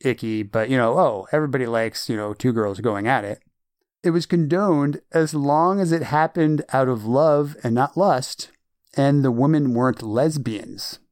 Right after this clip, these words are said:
So two women could go at it as long as they weren't lesbians, i e having never had sexual relations with a man and being primarily interested in women.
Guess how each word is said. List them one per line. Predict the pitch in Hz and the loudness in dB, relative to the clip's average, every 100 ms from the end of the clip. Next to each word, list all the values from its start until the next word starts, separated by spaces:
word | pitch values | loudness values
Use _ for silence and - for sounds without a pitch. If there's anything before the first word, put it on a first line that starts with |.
| _ | _
So | - 131 | -4 -4
two | 120 - | -2 -2
women | 180 180 175 156 | 2 2 2 0
could | 143 | -2
go | 131 127 | 0 2
at | 190 | 2
it | 143 123 - | 2 0 -2
as | 123 | -2
long | 127 151 156 | 0 2 4
as | 135 | 2
they | 127 | 0
weren't | 117 117 113 | 0 -2 -4
lesbians, | 110 135 220 226 156 120 107 110 120 - - _ - | -4 0 0 0 0 0 -2 -4 -6 -10 -16 _ -4
i | 120 | -2
e | 123 123 123 117 - _ _ _ _ _ | -2 -2 -4 -4 -6 _ _ _ _ _
having | 131 135 127 123 | 0 0 2 0
never | 123 120 | -2 -2
had | 123 113 | -2 -2
sexual | 139 123 127 | -2 -2 -2
relations | 113 117 123 - 120 | 0 0 0 0 -2
with | 113 107 | -4 -6
a | |
man | 104 123 160 135 117 113 113 | -4 0 2 2 0 -2 -2
and | 117 | -2
being | 110 123 113 | -2 -4 -4
primarily | 110 - 123 120 117 117 110 107 - | -6 -2 0 2 0 0 -4 -6 -4
interested | 170 180 160 143 127 | -2 0 0 0 -2
in | - 127 113 107 | -2 -4 -2 -2
women. | 135 175 120 101 104 | 0 2 0 -4 -10